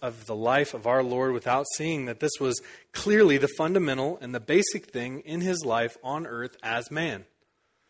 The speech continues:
He knew God. He keeps on saying it. "I thank thee, O Father, Lord of heaven and earth, because thou hast hid these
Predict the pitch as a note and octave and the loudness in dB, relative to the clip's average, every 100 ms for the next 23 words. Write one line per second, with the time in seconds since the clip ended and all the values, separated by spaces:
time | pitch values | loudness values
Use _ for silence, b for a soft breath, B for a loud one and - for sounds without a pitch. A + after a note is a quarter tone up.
0 | _ _ _ _ _ _ - C3+ C#3+ E3 | _ _ _ _ _ _ -12 -6 -4 -6
1 | - A2+ A2+ A2 C3 - A#2+ D#3 F#3+ F#2+ | -8 -12 -8 -6 -8 -10 -4 0 0 -4
2 | - _ _ _ _ _ _ _ _ _ | -10 _ _ _ _ _ _ _ _ _
3 | _ _ _ _ _ _ _ _ _ _ | _ _ _ _ _ _ _ _ _ _
4 | _ _ _ D3+ - F#3 G3 - B2 B2 | _ _ _ -18 -10 -4 -4 -4 -8 -6
5 | A#2 F3+ A3 D3 F#2+ D2+ _ _ _ _ | -4 -2 -2 -2 -6 -16 _ _ _ _
6 | B B B A#2 A2 - D#3+ E3 - D#3+ | B B B -12 -10 -4 -2 -2 0 2
7 | D#3 C#3 C#3 D3+ C#3+ C#3 C#3+ C3 C3 C#3+ | 4 2 0 0 2 2 0 -2 -2 -2
8 | B2+ C3+ C3+ C#3+ B2 A2 A2+ C#3+ D3 - | -2 -2 -2 -4 -6 -8 -4 -4 -4 -10
9 | B B B - A#2 A2+ G2+ B2+ D#3+ C#3+ | B B B -18 -10 -8 -4 -2 0 -2
10 | A2+ - E3+ D#3 C#3+ A#2+ | -6 -6 -8 -6 -6 -8